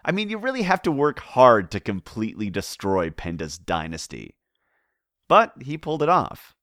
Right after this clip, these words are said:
And now that he was out of the way, the throne of Mercia was open. Cholred's rival, the man he feared so much that he drove him into exile and tried to have him killed, Aethelbald,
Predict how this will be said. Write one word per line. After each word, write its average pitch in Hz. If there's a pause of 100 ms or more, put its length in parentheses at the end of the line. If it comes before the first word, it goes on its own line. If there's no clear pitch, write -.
(440)
And 117
now 175
that 180
he 147
was 127
out 135
of 98
the 95
way, 95
the 98
throne 160
of 139
Mercia 87
was 87 (100)
open. - (840)
Cholred's 147
rival, 95 (240)
the 101
man 110
he 104
feared 110
so 107
much 101
that 98
he 90
drove 98
him 98
into -
exile 95
and 82
tried 85
to 85
have 82
him 80
killed, 82 (340)
Aethelbald, 64